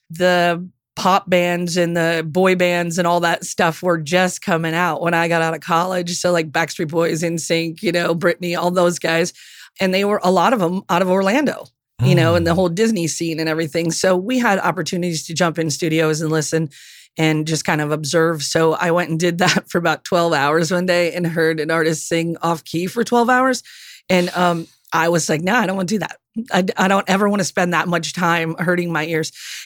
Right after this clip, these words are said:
Speaker 1: And <laughs> so I was like, "Well, maybe I'll try the live soundtrack instead of recording."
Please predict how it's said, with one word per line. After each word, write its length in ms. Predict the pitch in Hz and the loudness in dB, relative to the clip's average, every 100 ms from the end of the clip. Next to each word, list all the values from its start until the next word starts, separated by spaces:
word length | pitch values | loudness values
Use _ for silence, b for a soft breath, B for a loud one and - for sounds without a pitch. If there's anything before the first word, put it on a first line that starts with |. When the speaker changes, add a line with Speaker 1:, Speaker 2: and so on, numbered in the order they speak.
| - | 0
Speaker 1:
And 180 | 196 | 2
<laughs> 480 | 277 - - - 269 | 4 2 0 0 0
so 460 | - - 254 - 190 B B B - | 0 0 0 2 0 B B B 0
I 80 | 190 | 2
was 240 | 208 196 | 2 2
like, 160 | 220 185 | 0 0
"Well, 140 | 208 | 0
maybe 240 | 214 220 220 | 0 0 2
I'll 100 | 196 | 0
try 240 | - 175 | 0 0
the 100 | 170 165 | 0 0
live 220 | 165 156 | 0 -2
soundtrack 720 | 151 160 156 165 139 135 - | -4 -4 -4 -4 -4 -4 -4
instead 420 | 175 165 151 - 160 | -4 -4 -4 -2 -2
of 120 | 151 | -2
recording." 600 | 165 - 196 190 160 165 | -8 -2 0 2 0 -4